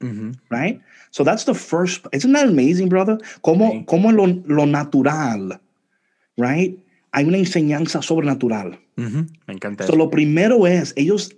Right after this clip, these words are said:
Speaker 2: atacan la torre de comunicación y sí dicen, "Bueno, si podemos destruir la comunicación,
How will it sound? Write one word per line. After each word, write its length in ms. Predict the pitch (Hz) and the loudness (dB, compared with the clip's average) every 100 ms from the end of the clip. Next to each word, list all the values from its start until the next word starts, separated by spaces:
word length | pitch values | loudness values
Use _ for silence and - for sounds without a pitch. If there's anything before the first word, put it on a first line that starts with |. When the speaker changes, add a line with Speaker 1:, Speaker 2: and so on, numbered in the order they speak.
| - | -8
Speaker 2:
atacan 720 | 135 131 - 175 233 254 233 | -8 -8 -6 -4 -2 0 0
la 160 | 165 131 | 0 -4
torre 260 | 208 185 208 | -2 0 0
de 100 | 180 | 0
comunicación 880 | 180 160 156 143 127 143 117 95 - _ _ _ _ | 0 -2 -2 -6 -8 -6 -6 -6 -14 _ _ _ _
y 80 | 139 | -4
sí 120 | - | -2
dicen, 140 | 180 202 | 0 2
"Bueno, 140 | 180 | 2
si 140 | - 147 | 0 -2
podemos 400 | 143 139 233 233 | 0 2 2 2
destruir 1000 | 226 - 202 170 151 170 135 104 90 _ _ _ _ - | 0 -2 2 4 4 2 0 -2 -8 _ _ _ _ -4
la 200 | 135 123 | -4 -2
comunicación, 1080 | - 233 269 269 208 170 - 139 117 101 | 0 2 4 2 2 -4 -4 -6 -6 -6